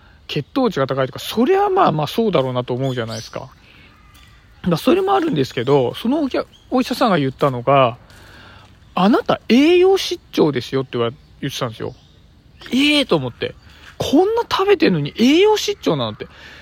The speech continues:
なんか過剰なものを取りすぎてるっていうのはそうだと思うんですけど、足りてないのって。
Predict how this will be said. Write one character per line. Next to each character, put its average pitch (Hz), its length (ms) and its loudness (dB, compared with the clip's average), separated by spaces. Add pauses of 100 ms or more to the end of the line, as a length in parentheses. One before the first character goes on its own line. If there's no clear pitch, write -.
(120)
な 269 60 -2
ん 254 40 -2
か 170 80 -8
過 - 280 0
剰 440 240 2
な 427 140 -10
も 453 120 -6
の 427 120 -2
を - 60 -2
取 196 260 0
り - 20 -2
す 311 160 -4
ぎ 339 140 -4
て 311 140 -2
る 294 100 -4
っ 294 40 -4
て - 160 -4
い 185 40 4
う 170 80 0
の 143 80 -2
は 139 60 -2
そ - 180 -4
う 180 40 0
だ 151 120 0
と 143 80 -10
思 131 100 -6
う 123 40 -6
ん 123 40 -6
で 123 40 -10
す - 80 -16
け 135 80 -4
ど、 120 220 -4 (340)
足 - 260 2
り 339 80 2
て 494 240 2 (180)
な - 40 0
い 320 120 2
の 143 160 0
っ 131 40 -6
て。 - 300 -10